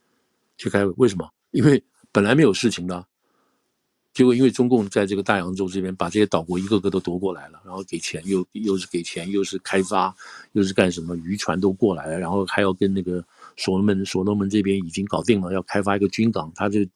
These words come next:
舰可以靠，你把欧洲吓死了。那等于这个太平洋、南太平洋这边就变成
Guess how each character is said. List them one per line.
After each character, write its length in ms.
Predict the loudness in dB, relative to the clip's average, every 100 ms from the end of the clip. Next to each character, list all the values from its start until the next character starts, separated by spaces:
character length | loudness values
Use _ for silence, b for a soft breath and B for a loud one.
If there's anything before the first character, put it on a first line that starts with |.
| _
舰 220 | 0 0
可 100 | 0
以 80 | -2
靠， 300 | 0 0 -2 b b b b b b b b
你 80 | 0
把 120 | 2
欧 160 | 6 6
洲 120 | 6
吓 220 | 4 0
死 200 | -2 -8
了。 60 | -12 _ _ _ _ _ _ _ _ _ _ _ _ _ _ _ _ _ _ _ _ _
那 80 | 0
等 140 | 2
于 60 | 2
这 100 | 0
个 100 | -2 -4 -4
太 120 | 0
平 100 | 2
洋、 180 | 2 0
南 120 | 2
太 160 | 2
平 80 | 2
洋 120 | 0 0
这 100 | 0
边 140 | 0
就 80 | 0
变 160 | 0
成 180 | 0 -8